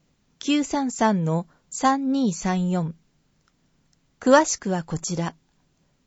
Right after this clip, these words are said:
二次元コードがあります。五、妊娠、出産に関する悩み、一人で抱えていませんか？予期せぬ妊娠や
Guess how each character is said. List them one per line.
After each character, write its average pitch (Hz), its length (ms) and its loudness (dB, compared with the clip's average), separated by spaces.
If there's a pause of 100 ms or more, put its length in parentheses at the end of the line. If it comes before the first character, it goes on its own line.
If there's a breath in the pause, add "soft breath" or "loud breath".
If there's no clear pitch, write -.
(140)
二 208 140 4
次 269 140 -2
元 285 200 -4
コ 285 260 4
ー - 20 2
ド 202 140 0
が 165 180 -2
あ 160 100 -2
り 160 140 -2
ま 165 160 -2
す。 - 160 -20 (3250)
五、 202 260 2 (920)
妊 269 200 2
娠、 247 420 -2 (280)
出 - 240 -4
産 302 340 -2
に 285 120 -8
関 277 260 -2
す 277 160 -4
る 226 120 2
悩 180 340 0
み、 185 240 -4 (500)
一 - 240 -2
人 285 140 -4
で 208 100 0
抱 240 320 2
え 254 60 2
て - 80 -6
い 247 140 2
ま 240 100 2
せ 240 180 -2
ん 190 120 -2
か？ 165 260 -6 (1900)
予 294 120 2
期 - 140 -10
せ 247 160 4
ぬ 202 80 2
妊 202 220 2
娠 226 320 0
や 208 240 2